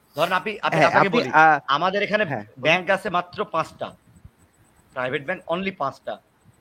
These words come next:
Speaker 1: কয় টাকা ডেলিভারি দিতে পারবে সারাদিনে?
Speaker 2: ট্রু।
Speaker 1: কয় টাকা ডেলিভারি দিতে পারবে?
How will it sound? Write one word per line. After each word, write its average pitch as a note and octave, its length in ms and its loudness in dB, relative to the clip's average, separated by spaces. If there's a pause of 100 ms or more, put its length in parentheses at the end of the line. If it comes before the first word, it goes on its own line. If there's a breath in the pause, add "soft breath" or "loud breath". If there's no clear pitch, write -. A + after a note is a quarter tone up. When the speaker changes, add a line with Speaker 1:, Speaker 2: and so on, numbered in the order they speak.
(100)
Speaker 1:
কয় F#3+ 180 -2
টাকা G3+ 240 -2
ডেলিভারি D#3 440 -2
দিতে B2 200 -12
পারবে A2+ 220 -8
সারাদিনে? G2+ 480 -10 (1500 soft breath)
Speaker 2:
ট্রু। F#3+ 280 -8 (960)
Speaker 1:
কয় F3+ 160 -2
টাকা F#3+ 240 0
ডেলিভারি D3+ 380 -2
দিতে A#2+ 200 -10
পারবে? A2+ 280 -6